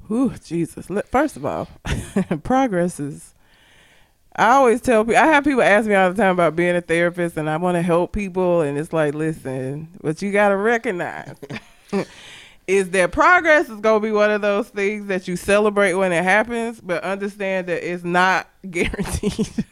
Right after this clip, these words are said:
Because you working on somebody else's time schedule. Um,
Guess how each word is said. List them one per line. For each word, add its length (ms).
Because 480
you 260
working 360
on 160
somebody 440
else's 360
time 380
schedule. 500
Um, 460